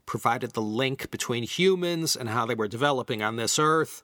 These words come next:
and with the great unknown, the supernatural or, or the Tao, whatever you want to believe. With mathematics, there were ways to find hidden order and patterns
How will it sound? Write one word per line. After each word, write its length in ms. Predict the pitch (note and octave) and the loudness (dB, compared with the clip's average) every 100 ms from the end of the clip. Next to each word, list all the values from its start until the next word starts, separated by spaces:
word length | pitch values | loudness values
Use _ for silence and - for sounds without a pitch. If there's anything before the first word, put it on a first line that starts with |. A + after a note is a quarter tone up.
| - - | -18 -6
and 140 | B2 | -2
with 140 | A2+ - | -2 -4
the 60 | |
great 260 | G#2+ C3 A#2 | 0 2 2
unknown, 500 | A2 G#2+ A2 G#2 E2 - _ _ _ | -2 -2 -2 -2 -4 -10 _ _ _
the 80 | F#2+ | -2
supernatural 960 | - - F#2+ G#2 A#2 G#2 - A2 G2+ F#2 | -2 -2 -4 -2 -2 0 0 0 -2 -4
or, 200 | F2+ F2 | -4 -6
or 140 | G#2 | -8
the 140 | G2 | -8
Tao, 400 | F2+ E3 G#2+ D2+ - | 2 4 4 -2 -8
whatever 220 | G#2 G#2 | -6 -4
you 80 | G#2 | -6
want 160 | G2+ | -6
to 60 | G2+ | -6
believe. 580 | A2 G#2+ A#2 G2 F2 - _ _ _ _ - | -4 -4 -2 -4 -8 -20 _ _ _ _ -4
With 180 | C#3+ C3+ | -2 0
mathematics, 1080 | C#3 D3 - F3 B3+ C4+ A2 G2 - - - _ _ _ _ _ _ _ _ _ - | 2 0 2 2 2 2 0 -2 0 0 -2 _ _ _ _ _ _ _ _ _ -2
there 100 | D3+ | 0
were 140 | C3 | 2
ways 420 | B2+ E3 F#3 G3 - | 0 0 0 0 -4
to 100 | D#3 | -4
find 460 | - D#3 D#3 D3+ | -2 0 0 -4
hidden 400 | B2 E3 D#3 C#3+ - | -2 -2 0 -4 0
order 600 | C3 C3 C3 B2 B2+ A#2 _ | 2 2 2 0 -2 -6 _
and 180 | A#2 G#2 | -6 -4
patterns 760 | - - A#2 F#2 D#2 D2+ - | -2 0 0 -2 -14 -6 -6